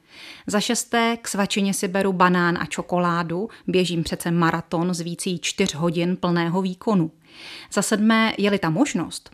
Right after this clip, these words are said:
položím komisi otázku. Tuto možnost ovšem moje dítě nemá, může se leda tak zeptat dozorující, vyučující, kde je tam záchod.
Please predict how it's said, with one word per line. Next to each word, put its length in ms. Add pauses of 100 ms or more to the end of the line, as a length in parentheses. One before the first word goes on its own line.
položím 440
komisi 380
otázku. 680 (560)
Tuto 200
možnost 420
ovšem 320
moje 340
dítě 280
nemá, 500 (500)
může 280
se 120
leda 200
tak 220
zeptat 380
dozorující, 720
vyučující, 640
kde 220
je 120
tam 220
záchod. 500